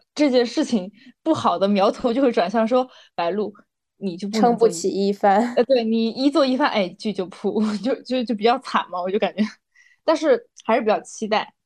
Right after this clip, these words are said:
Speaker 1: 那就是也是看到底是张凌赫给她带下去，还是说她把张凌赫带起来。 <laughs>
Speaker 2: 因为他们两个爆了恋爱这个事儿，导致这部剧，这部剧也被架上了，就是如果他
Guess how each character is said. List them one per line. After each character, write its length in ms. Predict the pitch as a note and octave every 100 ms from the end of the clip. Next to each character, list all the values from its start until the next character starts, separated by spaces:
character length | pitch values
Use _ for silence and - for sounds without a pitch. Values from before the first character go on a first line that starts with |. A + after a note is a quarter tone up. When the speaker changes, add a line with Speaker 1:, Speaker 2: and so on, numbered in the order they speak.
| _
Speaker 1:
那 140 | A3+ A#3
就 100 | A3+
是 140 | G#3
也 100 | F3
是 140 | - A#3
看 240 | C#4+ A#3
到 180 | C4+ A3+
底 160 | G3+
是 160 | G3+ A#3+
张 200 | C4+ B3+
凌 120 | A#3+
赫 120 | C4
给 100 | A3
她 160 | E3+ G#3 F#3+ _ -
带 160 | C4
下 80 | G#3+
去， 260 | G3+ - - _ _
还 160 | - G#3
是 80 | G#3
说 100 | A3
她 140 | A#3
把 100 | F#3+
张 220 | - A#3+
凌 80 | G#3+
赫 100 | A3 -
带 160 | C#4+ A3+
起 140 | -
来。 80 | - G3+ G3+ G3 G#3
<laughs> 400 | G3+ - - -
Speaker 2:
因 140 | E4
为 80 | F4+
他 180 | F#4 F4
们 100 | F4
两 220 | A#3+ - G3
个 120 | G3+
爆 200 | C#4 C#4
了 100 | C4+
恋 200 | C#4+ C4
爱 160 | C#4
这 120 | A#3 A3+
个 100 | A3
事 140 | A#3+
儿， 100 | A3
导 200 | G#3 -
致 200 | G3 A#3+
这 140 | A#3 B3
部 160 | A#3+
剧， 260 | A#3+ - - _
这 140 | - D4+
部 160 | C4
剧 240 | C4 C#4+ D4
也 140 | -
被 160 | F#3+ F#3+
架 320 | C4 C#4 G3+
上 260 | - - G#2+
了， 100 | G#3+
就 140 | A#3+
是 80 | B3
如 140 | A3+
果 100 | A#3+
他 180 | A3+